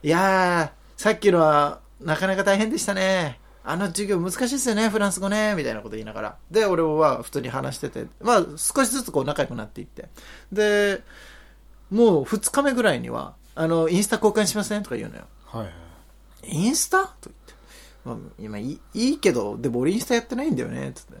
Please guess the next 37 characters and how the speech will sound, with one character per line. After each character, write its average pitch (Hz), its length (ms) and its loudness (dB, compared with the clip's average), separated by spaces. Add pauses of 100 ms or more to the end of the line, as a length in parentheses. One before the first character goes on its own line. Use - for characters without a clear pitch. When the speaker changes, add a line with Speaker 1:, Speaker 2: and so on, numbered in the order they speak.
(140)
Speaker 1:
「じ - 80 -4
ゃ 202 40 -2
あ 190 40 -8
Twitter 190 380 -2
で」 185 160 -2
つ - 140 -16
っ - 60 -8
て。 123 40 -10
で、 151 140 -6
Twitter - 420 -8
を - 160 -14
こ - 160 -20
う - 20 -18
ね、 143 160 -8 (1040)
そ - 160 -16
の、 110 280 -12
俺 120 160 -6
教 135 260 -4
え 160 40 -4
た 160 120 -4
の 113 60 -10
よ。 - 80 -14 (360)
「あ、 123 120 -8
俺 113 180 -10
こ - 120 -10
の 120 100 -6
ア 107 40 -10
カ 110 120 -8
ウ 113 40 -8
ン 113 40 -12
ト 120 100 -10
だ 120 80 -6
か - 100 -8
ら」 - 200 -14
つ - 100 -20
っ - 20 -20
て。 - 120 -20